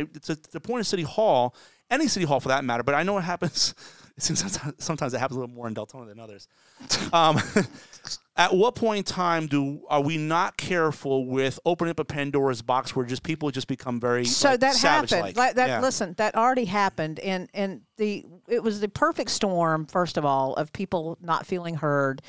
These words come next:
Speaker 2: It was a per-, it was a perfect storm of people feeling that public records were being held, information was
Speaker 1: I,
Speaker 2: being held
Speaker 1: I
Speaker 2: from
Speaker 1: agree
Speaker 2: them.
Speaker 1: with, I agree with you on
Speaker 2: Okay?
Speaker 1: that. Yes, yes.
Speaker 2: It was, it was,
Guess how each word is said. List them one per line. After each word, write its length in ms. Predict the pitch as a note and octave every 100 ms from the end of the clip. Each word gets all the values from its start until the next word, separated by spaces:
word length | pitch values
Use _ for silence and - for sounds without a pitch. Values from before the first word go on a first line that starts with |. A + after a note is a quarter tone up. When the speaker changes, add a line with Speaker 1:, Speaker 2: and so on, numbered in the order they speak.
| - _ _
Speaker 2:
It 80 | E3
was 300 | E3+ E3+ E3
a 220 | F3 E3 D#3+ -
per-, 160 | G#3+
it 140 | D#3+ D#3+
was 120 | D#3
a 60 |
perfect 380 | D#3 - C4 C4+
storm 400 | - G#3 G3 F#3
of 200 | E3+ E3
people 340 | - G3 F3+ E3
feeling 580 | - A3+ A#3 A3+ G#3+ F#3+
that 300 | E3+ D#3+ -
public 320 | F#3 F#3 -
records 400 | D#3+ D3+ D#3+ D#3+
were 80 | E3
being 240 | E3 D#3+
held, 400 | D#3+ D3 C#3+ D3
information 600 | D#3 F#3+ G#3 E3 E3+ F3+
was 120 | D#3+
Speaker 1:
I, 60 | C#3
Speaker 2:
being 180 | F#3 A3
held 180 | G#3
Speaker 1:
I 80 | E3
Speaker 2:
from 80 | E3+
Speaker 1:
agree 120 | E3+
Speaker 2:
them. 100 | E3+
Speaker 1:
with, 120 | F3 F3
I 60 | C#3
agree 140 | D3
with 100 | D3
you 60 | C3+
on 60 | F#3
Speaker 2:
Okay? 140 | F#3
Speaker 1:
that. 60 | F3+
Yes, 180 | F3
yes. 220 | B2+ A2 G#3
Speaker 2:
It 100 | G#3+
was, 320 | A3 G#3 G3
it 160 | A3 G#3
was, 300 | G#3+ G3